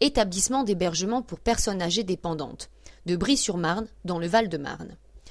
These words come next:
Face à des aides-soignantes racontant qu'elles ne sont que deux pour s'occuper de quatre-vingt-quatre patients la nuit, Fillon a défendu, imperturbable, le passage aux trente-neuf heures et donc la diminution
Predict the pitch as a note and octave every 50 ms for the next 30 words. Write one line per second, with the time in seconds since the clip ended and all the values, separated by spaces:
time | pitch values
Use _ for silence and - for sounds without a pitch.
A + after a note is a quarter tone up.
0 | - - - - - - - C#4 C4+ B3+ A#3+ G#3+ F3+ F#3 G3 F3 F#3 F3+ F3 -
1 | - - B3+ C4 C#4+ D4+ E4 F4+ - - A3+ G#3+ G#3+ A3+ A3+ G#3 - A3 G#3+ G3+
2 | - G3 F#3 F#3 F3+ E3+ - - - F#3+ E3+ - - F#3 E3+ D#3 D#3+ F#3+ B3+ A#3+
3 | - - - E3 - - G3 E3 - F3+ - G3 F3 E3 D#3+ - - D4 D4 D4
4 | - - A3 F#3 F#3 F3 E3+ F#3+ F3 E3+ - F#3 E3 - E3+ E3 - - - E3
5 | E3 E3+ F3+ A#3 C4+ E4 F#4+ - - - - - - - - - - - D4+ E4+
6 | G4 F#4+ D4+ A#3+ G#3+ C#4 C4+ - C4+ B3+ A#3+ F#3 F#3+ A#3+ C#4+ - - - - -
7 | - - F4+ F4 - F#3 F3+ - - - G3 F3+ E3 E3 E3 F3+ G#3 A3+ - -
8 | - - - - G#3+ - D4 D#4 - - F#4 C#4 B3 A#3 - - D#4 C#4+ - A3
9 | G3+ F3 D3+ - D#3+ D#3+ F#3 - - - - - - - D4 G#3 F#3 G#3 B3 B3+
10 | - A3 F#3 E3+ G#3 B3+ C4+ A#3+ G#3+ G3+ F3+ - - - F#3+ F#3+